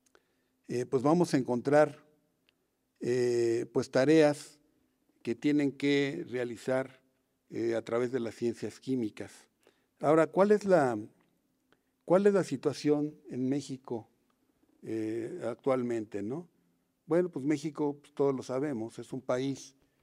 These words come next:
con amplias reservas petroleras, este, es un país con amplias reservas petroleras, eh, prácticamente, eh,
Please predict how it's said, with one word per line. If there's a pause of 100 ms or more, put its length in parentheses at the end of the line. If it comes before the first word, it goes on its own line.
(140)
con
amplias
reservas
petroleras, (720)
este, (2750)
es
un
país
con
amplias
reservas
petroleras, (540)
eh,
prácticamente, (280)
eh,